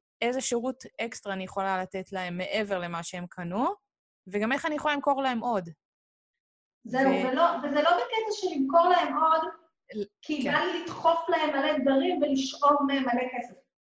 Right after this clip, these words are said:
Speaker 2: ממש לא, אבל למשל, אני לא יודעת מתי הפודקאסט הזה ישודר, אבל עוד כמה ימים אני הולכת להשיק מוצר חדש,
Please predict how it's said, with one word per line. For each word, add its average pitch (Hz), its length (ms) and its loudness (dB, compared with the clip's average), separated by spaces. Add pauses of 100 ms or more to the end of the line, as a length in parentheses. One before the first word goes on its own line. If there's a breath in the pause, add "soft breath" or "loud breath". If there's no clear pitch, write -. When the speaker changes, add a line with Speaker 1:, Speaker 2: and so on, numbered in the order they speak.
(280)
Speaker 2:
ממש 269 400 4 (120)
לא, 247 140 4
אבל 254 120 2 (100)
למשל, 277 500 0 (920)
אני 226 80 -4
לא 262 60 2
יודעת 294 180 4
מתי 269 180 4
הפודקאסט 269 680 0
הזה 220 200 -4 (120)
ישודר, 277 260 -4 (140)
אבל 269 300 4
עוד 330 180 2
כמה 330 180 -2
ימים 311 240 -4
אני 262 180 2
הולכת - 220 -2
להשיק 262 360 -4
מוצר 240 280 0 (180)
חדש, - 540 -8